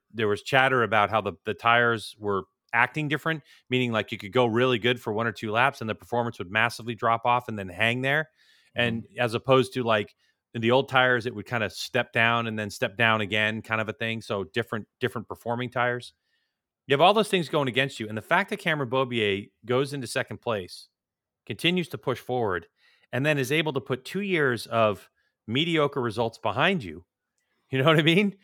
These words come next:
Speaker 2: Mm-hmm.
Speaker 1: And to have the
Speaker 2: I, I
Speaker 1: confidence to
Speaker 2: mean
Speaker 1: say, "I got this. I, no problem. I got it." And he was good on the brakes down into turn ten. It was like, it was just like watching a dude who just shook off two mediocre years and was like,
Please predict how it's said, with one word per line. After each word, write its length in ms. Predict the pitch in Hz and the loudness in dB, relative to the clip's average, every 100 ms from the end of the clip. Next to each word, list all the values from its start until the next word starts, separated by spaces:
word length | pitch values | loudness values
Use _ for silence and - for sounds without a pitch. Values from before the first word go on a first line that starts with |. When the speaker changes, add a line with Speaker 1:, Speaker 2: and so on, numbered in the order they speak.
| - | -10
Speaker 2:
Mm-hmm. 320 | 123 123 120 | -8 -4 -2
Speaker 1:
And 100 | 147 | 0
to 60 | |
have 220 | 139 175 180 | 2 2 2
the 60 | |
Speaker 2:
I, 40 | - | 2
I 20 | |
Speaker 1:
confidence 440 | 160 156 151 131 | 2 2 2 -2
to 60 | 92 | -2
Speaker 2:
mean 60 | |
Speaker 1:
say, 280 | 170 139 123 | -2 2 4
"I 100 | 127 | 4
got 220 | 135 110 | 4 2
this. 280 | - 131 - _ _ _ | 0 -10 -14 _ _ _
I, 100 | 120 131 | -4 -2
no 160 | 131 | -2
problem. 320 | 131 151 160 117 | 0 2 2 2
I 60 | |
got 240 | 117 123 107 | 2 2 2
it." 100 | - _ _ | -4 _ _
And 100 | 113 | -4
he 80 | 135 | 0
was 100 | 120 | 0
good 200 | 90 139 | 4 4
on 80 | 160 | 6
the 80 | 160 | 2
brakes 320 | 135 143 139 | 2 0 0
down 220 | - 131 135 | -2 0 0
into 180 | 131 131 | -6 -8
turn 200 | 139 127 | -6 -4
ten. 140 | 135 | -2
It 40 | |
was 160 | 131 127 | -2 2
like, 260 | 143 131 - _ _ _ _ _ | 0 0 -6 _ _ _ _ _
it 60 | 135 | 0
was 120 | 147 | 0
just 180 | 226 226 | 0 0
like 140 | 151 | 0
watching 460 | 120 127 139 151 131 | 4 4 4 -2 -6
a 40 | |
dude 360 | 101 120 113 107 | -2 0 0 -2
who 140 | 113 | -6
just 200 | 104 107 | -6 -6
shook 260 | - 131 123 | -4 -2 0
off 200 | 104 - | 0 -2
two 440 | - 117 117 113 - _ _ - | -4 -2 0 -2 -8 _ _ -6
mediocre 560 | 110 120 120 113 - | -2 0 0 -2 -4
years 460 | 104 107 104 95 90 113 | -6 -2 -2 -2 -6 -6
and 120 | 107 | -4
was 160 | 104 | -4
like, 320 | 95 101 95 | -2 -2 -2